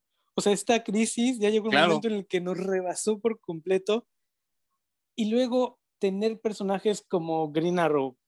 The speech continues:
Speaker 1: con per-, con poderes como el espectro, o a Batman con historias como Death Metal, en la que Batman se vuelve un ser ultrapoderoso
Speaker 2: Un
Speaker 1: en
Speaker 2: dios,
Speaker 1: el
Speaker 2: me dices, ¿no?
Speaker 1: multiverso, ajá. Casi un dios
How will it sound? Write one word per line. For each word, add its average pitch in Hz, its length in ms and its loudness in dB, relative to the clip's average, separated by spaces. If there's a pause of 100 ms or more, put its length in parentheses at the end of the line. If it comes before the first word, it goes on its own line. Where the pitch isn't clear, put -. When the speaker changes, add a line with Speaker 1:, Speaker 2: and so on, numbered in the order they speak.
(140)
Speaker 1:
con 127 160 -6
per-, 147 240 -2
con 139 140 0
poderes 160 320 4
como 143 200 -4
el 131 40 -2
espectro, 135 600 -2
o 160 340 4 (400)
a 147 100 4
Batman 156 720 2
con 160 460 -2
historias 190 600 2
como 143 600 0
Death 160 320 2
Metal, 156 520 -2
en 143 220 -6
la 139 140 -6
que 147 360 0 (580)
Batman 175 360 2
se 185 100 0
vuelve 185 220 4
un 185 100 0
ser 185 480 -2 (100)
ultrapoderoso 170 1300 0 (100)
Speaker 2:
Un 190 160 4
Speaker 1:
en 160 120 2
Speaker 2:
dios, 143 320 6
Speaker 1:
el - 20 -2
Speaker 2:
me 147 100 2
dices, 170 460 2
¿no? 165 260 2
Speaker 1:
multiverso, 170 600 0
ajá. 175 440 -4 (800)
Casi 202 240 2
un 233 120 4
dios 196 380 0